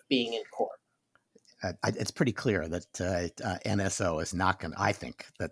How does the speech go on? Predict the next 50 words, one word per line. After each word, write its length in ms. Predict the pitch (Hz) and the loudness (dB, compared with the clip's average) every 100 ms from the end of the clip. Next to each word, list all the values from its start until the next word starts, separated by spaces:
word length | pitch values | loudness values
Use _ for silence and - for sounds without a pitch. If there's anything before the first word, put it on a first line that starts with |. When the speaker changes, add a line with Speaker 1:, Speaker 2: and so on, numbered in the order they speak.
| - | -4
Speaker 2:
N 160 | 104 87 | -4 -2
S 140 | - | -2
O 80 | 80 | -4
is 120 | - | -2
not 200 | 98 85 | -2 -2
gonna 180 | 87 73 | -2 -2
win, 160 | 80 - - | -4 -6 -4
win 180 | 95 82 | -2 0
the 120 | 80 | 0
argument 360 | 82 80 71 | 0 -2 -4
that 100 | 73 | -6
they 120 | - 82 | -6 -4
don't 180 | 73 | -2
do 100 | 82 | -2
business 440 | 73 82 - 71 - | -2 -2 -4 -6 -6
in 160 | 73 | -6
the 80 | 78 | -6
U 240 | 80 82 117 | -4 2 4
S. 520 | 92 - - - - | 4 0 -2 -4 -2
Uh, 200 | 87 87 - - - | 0 0 -4 -12 -10
uh, 380 | - 85 85 95 - | 0 2 4 2 2
so 180 | - | 2
I 80 | 92 | 4
agree 240 | 92 107 110 | 4 4 6
with 200 | 98 92 | 4 2
you. 460 | 82 80 80 80 | -2 0 -2 2
Uh, 100 | 87 - - - | 2 2 -4 4
but 140 | 120 | 8
I 140 | 143 | 8
think 240 | 151 180 - | 8 2 6
that, 180 | 160 156 | 6 8
you 80 | |
know, 140 | 143 120 | 6 8
the, 200 | 131 120 - - | 6 4 0 0
the 140 | 123 123 | 4 8
idea 320 | 143 156 156 | 8 6 4
that 80 | 139 | 4
you 80 | |
can 80 | 135 | 6
go 140 | 127 131 | 8 10
after, 480 | 139 - 135 123 - 110 | 10 6 0 0 -4 -4
uh, 320 | - 107 107 104 | 2 2 2 0
hackers 680 | - 131 - 139 123 - - | 4 4 6 4 6 4 2
on 200 | 104 101 | 2 4
trademark 500 | 143 135 123 101 113 | 4 6 6 6 6
violations 680 | 104 101 95 92 110 95 - | 6 6 4 2 0 -2 -4
has 520 | - 123 147 139 131 | 0 4 6 6 4
a 60 | |
downside 760 | 101 110 127 127 107 92 95 101 | 2 6 6 4 2 2 2 -4
for, 540 | - 101 98 104 104 | -6 -4 0 2 2